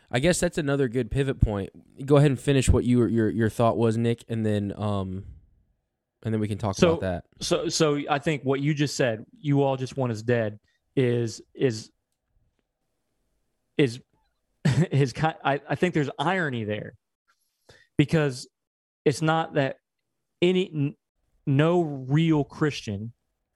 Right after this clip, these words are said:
Speaker 2: wants any other person dead.
Speaker 1: Right.
Speaker 2: Right? What we're actually saying is you already are.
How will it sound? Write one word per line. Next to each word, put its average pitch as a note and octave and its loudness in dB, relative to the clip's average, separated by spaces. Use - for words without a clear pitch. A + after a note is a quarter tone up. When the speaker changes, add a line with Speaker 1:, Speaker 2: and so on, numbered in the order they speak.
Speaker 2:
wants C#3 -2
any D#3 0
other C3+ 0
person A#2 -4
dead. A2+ 0
Speaker 1:
Right. F#2 -6
Speaker 2:
Right? A#2 -2
What C#3 0
we're C#3 0
actually C#3 -2
saying C#3+ -4
is A2 -4
you A2+ 0
already A2 -2
are. G#2+ -6